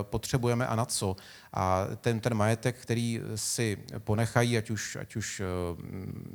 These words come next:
jednotlivé sbory, farnosti, diecéze, biskupství, takový majetek by měl být funkční. To znamená,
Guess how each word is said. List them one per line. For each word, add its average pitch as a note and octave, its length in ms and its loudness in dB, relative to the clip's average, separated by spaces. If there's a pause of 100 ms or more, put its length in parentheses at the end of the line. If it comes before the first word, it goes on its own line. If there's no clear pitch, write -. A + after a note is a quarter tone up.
(140)
jednotlivé A2 440 2
sbory, G#2 300 2
farnosti, G#2+ 600 0
diecéze, G#2 680 0 (320)
biskupství, A2+ 460 -2
takový A2 240 0
majetek A#2 260 2
by A#2 40 0
měl B2 120 0
být C3+ 180 -4
funkční. A#2 540 -2
To G2+ 120 -10
znamená, G#2+ 380 -2